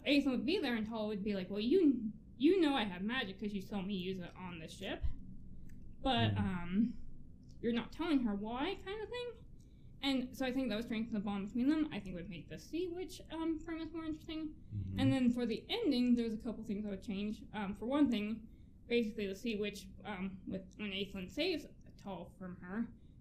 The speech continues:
Speaker 1: she undoes it. So she basically like, "Well, I gave you your legs. I ta-, I, I'll take 'em away."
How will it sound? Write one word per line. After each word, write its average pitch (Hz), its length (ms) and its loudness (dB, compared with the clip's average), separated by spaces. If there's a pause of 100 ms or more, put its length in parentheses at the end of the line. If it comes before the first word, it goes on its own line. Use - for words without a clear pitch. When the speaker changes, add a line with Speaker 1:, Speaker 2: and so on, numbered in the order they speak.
Speaker 1:
she 233 360 0
undoes 220 520 0
it. - 260 -4
So 180 260 -6 (220)
she 240 220 -2 (100)
basically 202 320 -4 (120)
like, - 100 -10
"Well, - 180 -8
I 269 160 4
gave 240 300 0
you 180 100 0
your 165 80 -6
legs. 180 340 -4
I 220 180 -6 (140)
ta-, 160 200 -10
I, 262 260 0
I'll 226 160 -6
take - 220 -12
'em 175 80 -10
away." 254 400 -2